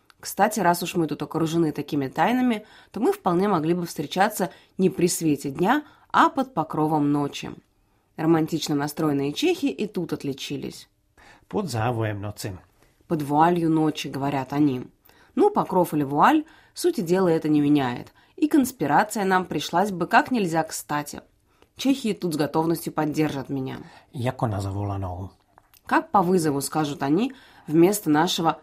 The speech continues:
Speaker 1: «как нельзя кстати». Все же порой местное население ведет себя странно. Чтобы не быть голословной, я приведу пример.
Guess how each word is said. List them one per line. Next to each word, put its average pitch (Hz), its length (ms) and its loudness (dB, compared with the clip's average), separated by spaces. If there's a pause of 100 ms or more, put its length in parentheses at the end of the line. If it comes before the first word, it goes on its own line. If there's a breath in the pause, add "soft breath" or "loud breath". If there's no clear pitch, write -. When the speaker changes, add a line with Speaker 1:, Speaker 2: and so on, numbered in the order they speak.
Speaker 1:
«как 160 180 -4
нельзя 156 340 2
кстати». 135 520 -4 (880 soft breath)
Все - 180 -2
же 339 120 0
порой 208 320 0
местное 175 360 0
население 175 560 2
ведет 156 300 0
себя 156 240 -4
странно. 151 600 -2 (320)
Чтобы 160 280 0
не 160 160 4
быть 160 260 0
голословной, 220 640 2
я 185 140 2
приведу 156 380 -2
пример. 160 460 2